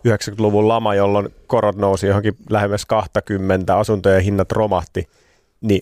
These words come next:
on sellaisia muistoja, ja sit porukka, että en minä asuntoihin, ne taas tulee alas, ja sit toinen joku finanssikriisi ja nämä talvivaarat, kun jengi lähtee tekemään sitä vähän sille, että kaikki munat sinne samaan koriin ja vähän riskillä, niin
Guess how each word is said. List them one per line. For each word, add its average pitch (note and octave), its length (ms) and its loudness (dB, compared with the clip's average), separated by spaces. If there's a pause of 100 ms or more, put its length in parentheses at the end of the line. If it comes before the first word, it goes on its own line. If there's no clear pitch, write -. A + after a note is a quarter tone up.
on G#2 140 0
sellaisia C3 460 0
muistoja, A#2+ 560 2
ja G#2+ 120 -2
sit G#2+ 200 0
porukka, G2+ 400 0
että G2+ 160 0
en G#2 100 2
minä F#2+ 280 2
asuntoihin, F2+ 380 0
ne F2+ 80 0
taas F2+ 300 -2 (140)
tulee F2 260 -2
alas, B2 400 0
ja G#2 80 -4
sit G2+ 220 -2
toinen G#2 260 2
joku F#2+ 200 0
finanssikriisi G2 800 0
ja F#2+ 100 4
nämä F#2+ 180 0
talvivaarat, F#2 720 -2
kun G2 220 -8 (840)
jengi C3 340 0
lähtee A2+ 380 0
tekemään A#2 380 0
sitä G2+ 260 -2
vähän G#2 200 0
sille, G2+ 140 -4
että F#2+ 100 -6
kaikki A#2 380 -2
munat F#2+ 300 0
sinne F#2 220 -4
samaan F#2 360 -2
koriin F2+ 280 0
ja F2 120 2 (140)
vähän F#2+ 180 0
riskillä, F2+ 460 -4
niin D#2+ 220 -10